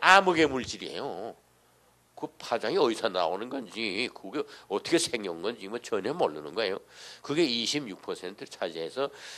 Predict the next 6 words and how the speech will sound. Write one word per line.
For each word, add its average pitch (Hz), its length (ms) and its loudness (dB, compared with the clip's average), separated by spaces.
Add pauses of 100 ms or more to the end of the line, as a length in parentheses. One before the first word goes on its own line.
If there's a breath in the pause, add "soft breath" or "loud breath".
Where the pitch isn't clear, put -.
(140 loud breath)
지금 139 400 2
물질 117 400 -2
사 98 340 2
퍼센트로 107 840 -2
하게 95 300 -4
되면은 92 500 -6